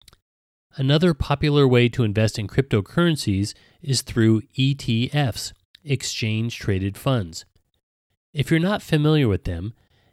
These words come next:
an E T F is a basket of securities that trade on an exchange just like a stock does. E T F prices fluctuate all day as they're bought and sold,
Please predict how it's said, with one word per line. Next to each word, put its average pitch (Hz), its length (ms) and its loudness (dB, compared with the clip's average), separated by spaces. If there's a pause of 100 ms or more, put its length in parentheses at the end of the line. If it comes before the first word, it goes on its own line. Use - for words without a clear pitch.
an 165 140 0
E 175 160 2
T - 260 -2
F 117 220 0
is 117 180 -2
a 107 180 0
basket 131 640 -4
of 104 160 -6
securities 95 760 -6
that 127 200 -4
trade 135 380 -2
on 120 260 -2
an 139 160 0
exchange 113 720 -4
just - 280 -6
like 98 220 -4
a - 60 0
stock 147 360 -4
does. 80 320 -6 (1000)
E 151 180 0
T 143 260 2
F 139 160 -2
prices 110 480 -2
fluctuate 110 640 0
all 110 240 0
day 110 360 -2
as 110 200 -2
they're 107 140 -2
bought 95 220 -2
and 135 100 -6
sold, 92 360 -4